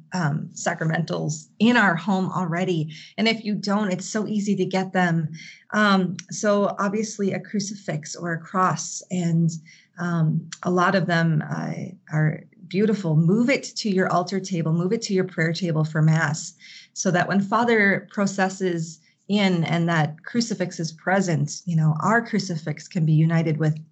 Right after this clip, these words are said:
the church's. We can have candles, we can have Father bless them. And that not only at Mass time, but throughout the day when your children are experiencing anxiety with their schoolwork,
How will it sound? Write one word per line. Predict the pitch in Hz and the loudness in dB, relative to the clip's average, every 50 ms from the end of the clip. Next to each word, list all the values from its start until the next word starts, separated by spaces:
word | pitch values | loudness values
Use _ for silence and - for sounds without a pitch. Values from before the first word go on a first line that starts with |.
| _ _ - | _ _ -4
the | 170 165 | -4 -4
church's. | - - 180 175 175 - 175 160 151 147 147 - - - - - - - - - - _ | -2 -2 -2 -2 -2 -2 -2 0 0 -2 -4 -8 -16 -20 -20 -20 -20 -20 -20 -20 -4 _
We | 202 220 | 0 0
can | 226 233 208 | 2 2 2
have | 208 233 233 247 247 247 | 4 4 2 2 2 -2
candles, | - - 226 220 240 240 220 180 165 147 | -6 -6 -2 -2 0 2 0 0 0 -2
we | 151 160 | -6 -6
can | 175 170 | -6 -6
have | 185 214 214 214 | -4 -6 -6 -4
Father | - 226 220 226 214 | -4 -4 -2 -2 -4
bless | 156 - 151 160 190 247 247 - - | -4 -4 -2 0 0 0 -2 -4 -6
them. | - 185 165 156 151 147 147 156 - - - - - _ _ | -4 0 0 2 0 0 -2 -4 -6 -10 -18 -20 -20 _ _
And | - 185 196 196 190 190 - - | -2 0 2 2 2 0 -4 -2
that | - 226 - - | 0 0 0 2
not | 247 285 311 349 | 0 0 0 2
only | 359 339 339 320 - - | 0 0 -2 -2 -2 -2
at | 262 262 220 | -2 -2 0
Mass | 247 269 330 466 - - - | 0 0 0 -2 -2 -6 -4
time, | 269 220 190 175 170 | -2 0 0 0 0
but | 185 196 185 190 - - | 0 0 0 0 -4 -10
throughout | - 233 233 247 254 254 262 | -6 -2 0 0 0 0 -2
the | 196 | -4
day | 160 185 202 220 247 247 202 | -2 -2 -2 0 0 0 0
when | 185 190 | 0 0
your | 190 190 180 | 0 0 -2
children | 185 - - 233 240 226 233 220 196 | -4 -4 -2 -2 0 0 2 2 2
are | 185 175 | 2 0
experiencing | 170 175 - - 190 185 180 165 175 175 | -2 -4 -6 -4 -2 -2 -2 -2 -2 -4
anxiety | 180 160 165 165 180 208 208 208 190 | -2 -2 0 0 0 0 2 0 0
with | 180 160 156 | 0 -2 -2
their | 160 165 | -4 -4
schoolwork, | 165 - - 208 214 226 220 185 185 160 147 143 - | -4 -6 -4 0 2 2 2 2 2 2 0 -2 -8